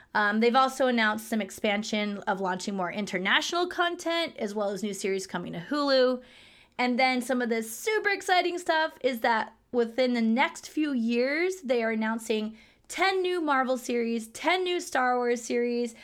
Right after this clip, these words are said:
fifteen Disney live action, Disney animation, and Pixar series,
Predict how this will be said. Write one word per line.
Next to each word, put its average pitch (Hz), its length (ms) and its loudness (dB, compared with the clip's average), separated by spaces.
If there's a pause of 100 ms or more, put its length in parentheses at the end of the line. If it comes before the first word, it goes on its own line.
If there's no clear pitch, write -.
(260)
fifteen 359 600 0
Disney 285 340 -2
live 254 220 2
action, 233 760 0
Disney 240 280 2
animation, 214 460 -2
and 220 140 -4
Pixar 330 400 -2
series, 254 520 -4